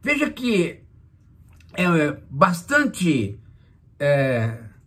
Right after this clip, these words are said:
interessante, né, nessas, é, situações públicas, e aí eu volto à filosofia política, né, que a imagem seja a primeira coisa a ser conversada nos jornais.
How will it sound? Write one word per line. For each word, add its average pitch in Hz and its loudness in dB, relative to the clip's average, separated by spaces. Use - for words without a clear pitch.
interessante, 175 4
né, 113 -6
nessas, 165 -2
é, 117 -4
situações 160 2
públicas, 160 4
e 143 -2
aí 139 0
eu 160 6
volto 147 4
à - -4
filosofia 117 -4
política, 165 -4
né, 180 -4
que 254 0
a 254 2
imagem 202 2
seja 240 0
a 226 0
primeira 233 2
coisa 269 0
a 185 4
ser - -6
conversada 170 2
nos 175 2
jornais. 160 0